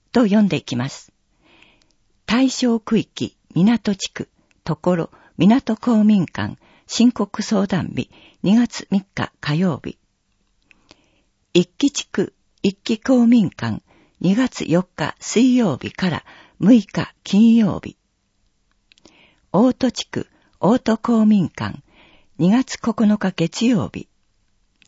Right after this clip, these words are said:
神座市地区、神座市分館、二月十日火曜日。東山地区、東公民館、二月十二日木曜日、十三日金曜日。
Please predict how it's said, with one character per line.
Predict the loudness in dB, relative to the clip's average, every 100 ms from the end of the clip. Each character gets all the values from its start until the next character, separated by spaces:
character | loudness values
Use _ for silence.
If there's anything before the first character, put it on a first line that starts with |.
| _ _ _ _ _ _
神 | 0 0 2
座 | -2
市 | -4 -8 -14
地 | -10
区、 | -8 -10 _ _ _ _ -4
神 | -2 0
座 | -2
市 | -2 0
分 | 0 0
館、 | -4 -8 -10 _ _ _ -4
二 | 2
月 | 2 0 -6
十 | -4 -4
日 | -2 -6
火 | -4 -2
曜 | 0 -2 -4
日。 | -14 _ _ _ _ _ _ _ _ _ _ _ _
東 | -8 -2 -2 0
山 | 0 2 0
地 | -4 -10
区、 | -10 -12 _ _
東 | -6 -2 -2 -4 -4
公 | 0 2
民 | 4 2 0
館、 | -6 -10 -10 _ _ _ _ -2
二 | 2
月 | 2 0 -6
十 | -2 4 6
二 | 8 6
日 | 4 0 0
木 | 0 0 0
曜 | 0 -2
日、 | -6 -12 _ _ -20 _ -2
十 | 0 0
三 | 0 2 4
日 | 2 -2 -2
金 | 4 6
曜 | 4 2 -4
日。 | -12